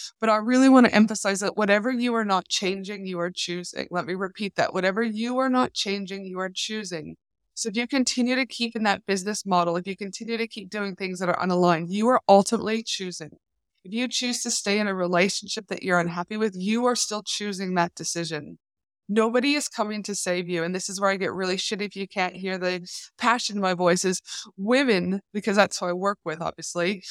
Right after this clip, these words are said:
are often quite happy to continue to blame others. They don't want to take responsibility. They wa-, they would rather choose to complain. And in my space, I'm like, "Th-, I don't have space for that, because that's energy draining. It's low vibration.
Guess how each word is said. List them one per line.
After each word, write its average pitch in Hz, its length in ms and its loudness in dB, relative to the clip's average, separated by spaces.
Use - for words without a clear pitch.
are 202 200 4
often 233 440 0
quite 214 260 -2
happy 214 340 -4
to 196 120 -8
continue 196 500 -10
to 202 80 -4
blame 180 380 0
others. - 640 -6
They 196 100 2
don't 202 240 4
want 214 140 4
to 233 60 0
take 220 260 -2
responsibility. 180 1080 -4
They 196 120 2
wa-, 196 220 2
they 202 120 0
would 196 240 -2
rather 196 300 4
choose 220 380 -2
to 226 100 -12
complain. 180 720 -2
And 208 100 4
in 202 140 2
my 196 220 2
space, 226 400 2
I'm 196 100 -6
like, 190 240 0
"Th-, 190 160 -2
I 196 80 4
don't 202 140 2
have 202 240 -2
space 190 400 -2
for 180 100 -4
that, 175 180 -2
because 196 280 -8
that's 196 280 2
energy 185 360 -2
draining. 170 340 0
It's 175 180 -2
low 185 300 2
vibration. 175 640 2